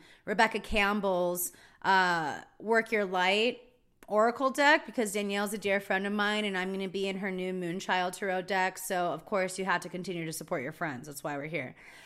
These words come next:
And that deck has been resonating with me because those are the new colors of the new chakras. So when I talk about this, I want you to understand,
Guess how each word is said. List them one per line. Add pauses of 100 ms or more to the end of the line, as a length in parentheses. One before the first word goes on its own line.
(260)
And
that
deck
has
been
resonating
with
me (280)
because (600)
those
are
the
new
colors
of
the
new
chakras. (380)
So
when
I
talk
about
this,
I
want
you
to
understand,